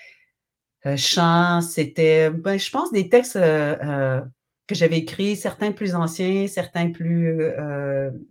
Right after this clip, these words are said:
heu, c'est contemporain, là, plus nouveau.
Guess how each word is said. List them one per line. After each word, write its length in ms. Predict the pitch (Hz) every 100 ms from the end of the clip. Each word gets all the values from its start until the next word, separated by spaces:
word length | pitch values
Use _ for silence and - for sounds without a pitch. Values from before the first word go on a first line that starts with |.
| -
heu, 260 | 143 135 131 - _ _ _ _ _ _
c'est 480 | - 156 151 139 135
contemporain, 600 | - 156 156 156 143 131
là, 160 | 185 180
plus 320 | 170 170 151
nouveau. 500 | 151 151 151 175 302